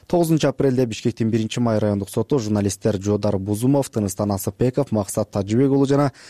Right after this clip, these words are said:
Сайпидин Султаналиевдин бөгөт чырасын өзгөртүп, үй камагына чыгарган. Ошентип, Кылмыш жаза кодексинин массалык башламандыктар беренеси менен камакка алынган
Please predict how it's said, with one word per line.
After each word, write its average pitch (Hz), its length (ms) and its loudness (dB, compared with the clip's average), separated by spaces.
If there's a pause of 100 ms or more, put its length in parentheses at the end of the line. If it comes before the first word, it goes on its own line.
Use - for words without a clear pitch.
(220)
Сайпидин 127 520 0
Султаналиевдин 113 760 0
бөгөт 107 220 0
чырасын 104 400 -2
өзгөртүп, 104 560 -2
үй 113 140 2
камагына 90 420 -2
чыгарган. 98 440 -2 (400)
Ошентип, 147 460 0
Кылмыш 123 340 0
жаза 104 160 -2
кодексинин 135 580 0
массалык 101 400 -2
башламандыктар 110 720 -2
беренеси 98 500 -2
менен 98 160 0
камакка 101 380 -2
алынган 101 360 0